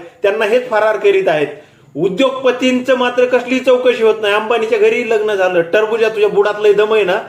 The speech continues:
तर त्या अंबानीच्या लग्नाची चौकशी करून दाखव. त्यांनी कुठं कुठं किती किती खर्च केला, किती करोड रुपये उडविले, तर त्याचा एक लेखाजोखा चौकशी कर."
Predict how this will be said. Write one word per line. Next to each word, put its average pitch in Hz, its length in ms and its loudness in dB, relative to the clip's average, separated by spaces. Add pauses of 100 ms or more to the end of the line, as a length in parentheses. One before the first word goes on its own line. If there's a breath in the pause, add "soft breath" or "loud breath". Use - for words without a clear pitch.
(260 loud breath)
तर 165 120 2
त्या 175 160 0
अंबानीच्या 202 540 0
लग्नाची 202 380 0
चौकशी 202 400 2
करून 196 280 2
दाखव. 170 240 -2 (340)
त्यांनी 196 180 -2
कुठं 202 200 0
कुठं - 220 -2
किती 208 220 -2
किती 202 180 -6
खर्च 196 260 -2
केला, 190 300 0 (300 loud breath)
किती 208 160 -6
करोड 262 360 0
रुपये 262 280 2
उडविले, 240 760 0 (200)
तर 156 100 -2
त्याचा 185 320 0
एक 196 180 2
लेखाजोखा 196 720 0
चौकशी 190 480 0
कर." 226 180 0